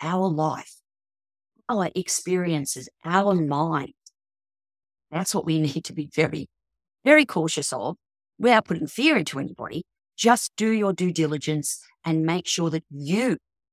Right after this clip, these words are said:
as the person, feel safe, feel comfortable, and feel that this is going to help. I know that the, I feel confident that this person is going to be able to,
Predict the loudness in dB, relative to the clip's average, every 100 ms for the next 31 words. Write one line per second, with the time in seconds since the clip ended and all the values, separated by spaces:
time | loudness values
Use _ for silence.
0 | -6 -4 -4 -6 0 0 0 -6 -10 -12
1 | _ _ _ -2 0 0 -2 -4 -6 -2
2 | -4 -4 -12 _ _ _ -6 -4 -4 -6
3 | -2 0 0 -2 -4 -4 -6 _ _ _
4 | _ _ _ _ _ _ _ _ -8 -2
5 | -2 2 4 4 0 -2 -2 -2 -2 -4
6 | -6 -6 -2 0 0 0 -4 _ -10 -8
7 | -6 -8 -12 _ _ _ _ _ _ _
8 | -8 -2 0 4 4 4 4 0 -2 -2
9 | -4 -2 2 2 0 _ _ 0 4 4
10 | 2 -4 -4 -2 -2 -4 -6 -4 -4 -4
11 | -8 -12 -16 _ _ _ _ _ -2 0
12 | 2 2 2 0 0 2 0 -2 -2 -2